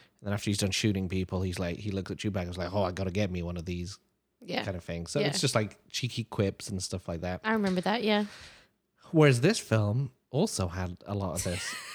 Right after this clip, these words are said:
Speaker 1: You don't think? I mean, Johnny Cage.
Speaker 2: Yes, but it was, that's the thing, is every single line that Johnny Cage had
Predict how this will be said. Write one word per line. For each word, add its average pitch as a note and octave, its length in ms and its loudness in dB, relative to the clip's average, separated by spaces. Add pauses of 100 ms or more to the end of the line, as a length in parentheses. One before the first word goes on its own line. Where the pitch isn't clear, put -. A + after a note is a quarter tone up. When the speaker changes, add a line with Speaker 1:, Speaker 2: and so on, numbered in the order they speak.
(160)
Speaker 1:
You C#3 60 -2
don't B2+ 260 6
think? E3+ 460 4
I D3 60 8
mean, C3+ 180 8
Johnny C#3+ 300 8
Cage. C#3 320 6
Speaker 2:
Yes, G#4+ 180 6
but G4+ 160 6
it G4 80 6
was, F#4+ 220 4
that's - 320 -6
the F#4 100 -4
thing, G4+ 300 -4
is - 200 0
every C4+ 380 -6
single A#3+ 360 0
line G#3 260 2
that - 120 -2
Johnny G#3 300 0
Cage G#3+ 280 -2
had A3 480 0